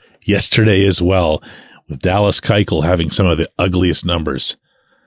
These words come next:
in all of Major League Baseball. What's, what's new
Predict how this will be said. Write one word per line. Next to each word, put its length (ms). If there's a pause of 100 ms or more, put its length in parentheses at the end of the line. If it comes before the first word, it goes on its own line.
(720)
in 100
all 300
of 100
Major 300
League 160
Baseball. 560 (1700)
What's, 580 (460)
what's 640
new 540